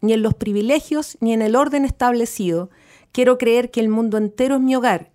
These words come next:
Quiero creer que la ley es una, aquí y allá, y que no soy libre mientras un hombre sea esclavo".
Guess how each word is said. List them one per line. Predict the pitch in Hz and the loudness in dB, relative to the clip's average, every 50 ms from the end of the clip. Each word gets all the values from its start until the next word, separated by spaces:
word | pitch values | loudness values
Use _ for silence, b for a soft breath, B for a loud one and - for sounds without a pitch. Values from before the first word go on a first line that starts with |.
| _ - | _ -10
Quiero | - 240 240 226 226 | -4 -2 -2 -2 0
creer | - 226 220 220 214 220 | -2 -2 -2 -2 -2 -4
que | - - | -4 -2
la | 208 208 196 | -2 0 0
ley | 202 208 214 208 | 0 0 0 -2
es | 202 - - 302 | -2 -4 -2 0
una, | 294 262 208 175 165 - - - | 0 0 0 -2 -4 -8 -12 -10
aquí | - 165 165 - - 262 285 311 294 - _ | -10 -10 -8 -6 -4 -4 -2 -2 -4 -6 _
y | - 208 | -4 -2
allá, | 214 214 202 247 247 202 170 156 b b b b b b b b b b b | -2 0 0 0 0 0 0 -2 b b b b b b b b b b b
y | - 247 190 | -8 -6 -2
que | - 226 | 0 2
no | 220 233 269 311 | 2 4 2 2
soy | - - 330 311 | 0 0 0 0
libre | 285 262 277 294 285 294 294 | 0 0 0 0 0 0 0
mientras | 269 247 240 233 233 - 220 220 - - | 0 0 0 -2 -2 -4 -6 -6 -6 -4
un | 190 202 | -2 0
hombre | 226 254 254 240 262 247 | 0 0 0 0 -2 -4
sea | 247 - 240 226 | -4 -4 -2 -2
esclavo". | 226 190 - - - 175 151 147 147 147 151 151 | -2 -4 -6 -6 -4 -2 -2 -2 -4 -6 -10 -12